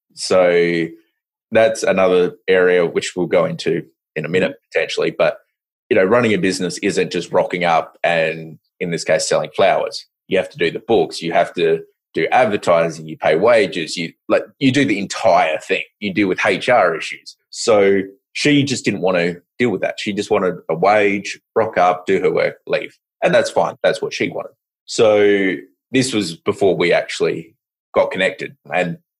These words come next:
so there was another guy came down and had a look at it for price-wise and stuff. And he thought it'd be up thirty-ish, twenty to thirty he could probably get for it,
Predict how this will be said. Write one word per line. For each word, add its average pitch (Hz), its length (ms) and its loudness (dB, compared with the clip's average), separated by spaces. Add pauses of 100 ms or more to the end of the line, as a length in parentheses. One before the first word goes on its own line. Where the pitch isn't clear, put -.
(120)
so 92 220 2
there 98 100 2
was 95 120 4
another 98 640 2
guy 92 240 4
came 82 260 -6
down 80 220 2
and 82 80 -4
had 82 100 0
a 76 60 -6
look 78 200 -12
at 80 160 0
it 80 200 0 (400)
for - 240 -6 (420)
price-wise 101 540 2
and 92 100 -12
stuff. 98 400 0 (640)
And 95 720 0 (440)
he 110 580 -2 (180)
thought 92 500 2 (240)
it'd 87 240 -2
be 87 320 0
up 85 300 -2 (500)
thirty-ish, 95 1500 -4 (160)
twenty 104 280 -2
to 98 80 -4
thirty 98 420 -2 (380)
he 98 140 -6
could - 140 -6
probably 90 220 -2
get 127 260 -2
for 156 200 0
it, - 80 -6